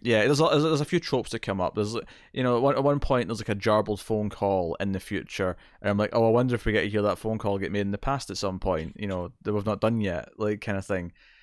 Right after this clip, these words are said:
But, y-, you know, there's little things like that kind of sprinkled through it, which isn't necessarily a problem. I, I think my, my, my big problems with this movie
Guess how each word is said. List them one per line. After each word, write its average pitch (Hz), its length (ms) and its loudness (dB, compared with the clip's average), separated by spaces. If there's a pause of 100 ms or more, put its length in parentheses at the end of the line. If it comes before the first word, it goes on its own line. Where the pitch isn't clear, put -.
(420)
But, - 120 -4
y-, - 760 -10
you 127 80 -2
know, 135 80 4
there's 120 140 0
little 135 260 4
things 117 260 0
like 92 120 0
that 95 260 0
kind 104 160 -2
of 101 80 -8
sprinkled 104 560 -8
through 104 200 2
it, - 80 -2 (120)
which 196 180 2
isn't 214 260 2
necessarily 196 260 2
a - 20 2
problem. 165 300 2
I, 131 180 4
I - 20 4
think 151 160 0
my, 147 100 2
my, 139 200 -2 (100)
my 143 180 2
big 180 160 2
problems 196 220 4
with 156 80 -2
this 143 160 0
movie 110 340 0